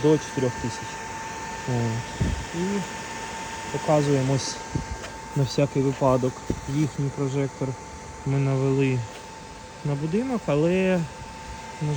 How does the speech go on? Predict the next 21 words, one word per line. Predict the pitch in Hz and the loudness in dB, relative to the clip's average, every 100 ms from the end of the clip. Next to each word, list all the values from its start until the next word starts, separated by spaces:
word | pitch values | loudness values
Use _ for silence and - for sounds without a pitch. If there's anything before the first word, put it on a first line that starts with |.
| 139 | 0
жаль, | 165 170 160 117 - 147 135 | 0 2 0 -4 -6 -4 -2
забарвлення | 139 165 175 165 160 151 151 135 - - - - | 2 4 4 4 4 4 4 2 -6 -14 -12 -2
він | 147 151 | 4 6
не | 156 | 8
міняє. | 151 147 127 113 113 | 8 6 4 4 2
Ми | 117 127 | 0 -2
це | - 131 120 - - | 0 0 -2 -2 -4
покажемо | - 139 131 131 131 127 - - - - | 0 0 0 0 0 -2 -6 -14 -14 -8
дуже | 135 131 131 | -2 0 0
просто, | 123 180 196 - - | 2 2 2 -2 -6
тобто | 135 - | -6 -4
ми | 131 131 | -2 0
беремо, | 131 139 131 | 0 0 0
відводимо | 127 135 170 190 175 165 | -2 -2 -2 0 0 0
прожектор | 151 147 147 - 143 127 - - - - - - - | -2 -2 -4 -6 -8 -8 -12 -14 -14 -14 -14 -14 -8
і | 143 147 151 139 131 | -4 -4 -4 -4 -2
заводимо, | 135 156 175 156 135 123 - - | -2 -2 0 0 -2 -4 -8 -10
і | 131 127 - - - - - - - - | -8 -8 -10 -14 -14 -14 -14 -14 -12 -8
збоку | 131 131 127 - | -4 -2 -2 -4
зараз | 123 - - | -10 -10 -12
я | - | -12